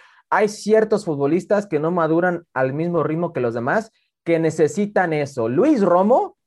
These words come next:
Luis Romo, que es el mejor jugador o fue el mejor jugador del torneo pasado del fútbol mexicano, tiene veintiséis años de edad, debutó como a los veintidós, veintitrés años.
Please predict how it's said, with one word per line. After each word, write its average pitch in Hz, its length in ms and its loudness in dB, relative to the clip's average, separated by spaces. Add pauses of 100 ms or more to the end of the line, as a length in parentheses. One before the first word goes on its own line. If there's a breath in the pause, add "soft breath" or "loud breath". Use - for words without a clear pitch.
(240)
Luis 240 340 4
Romo, 185 360 2
que 202 80 0
es 208 120 0
el 214 120 4
mejor 170 420 0
jugador 185 380 2
o 135 60 -2
fue 175 160 4
el 214 60 0
mejor 180 260 0
jugador 170 260 2
del 175 80 0
torneo 147 260 -2
pasado 147 340 -2
del 135 80 0
fútbol 160 220 -6
mexicano, 151 580 -2 (300)
tiene 339 180 0
veintiséis 226 480 -2
años 277 220 2
de 185 80 4
edad, 226 300 4
debutó 165 340 -2
como 269 140 -2
a - 20 2
los 180 100 -2
veintidós, 165 380 -4
veintitrés 208 440 -4
años. 220 600 -4